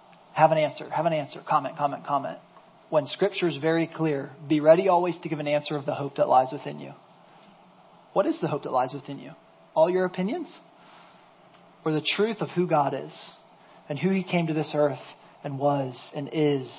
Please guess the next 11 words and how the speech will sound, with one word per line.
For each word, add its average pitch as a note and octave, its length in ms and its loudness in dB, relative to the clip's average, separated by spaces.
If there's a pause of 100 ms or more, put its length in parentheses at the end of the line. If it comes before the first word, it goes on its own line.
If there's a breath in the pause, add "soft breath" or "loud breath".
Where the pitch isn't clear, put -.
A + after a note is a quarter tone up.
(200)
and C#3 120 -6
is B2+ 200 -10
yet - 300 -2
to C3+ 60 -10
be? A#2+ 360 -12 (1900 soft breath)
We E3 100 0
have G3 100 6
an E3 80 2
altogether F3 1000 6 (200)
different F3 440 2
hope. - 480 -2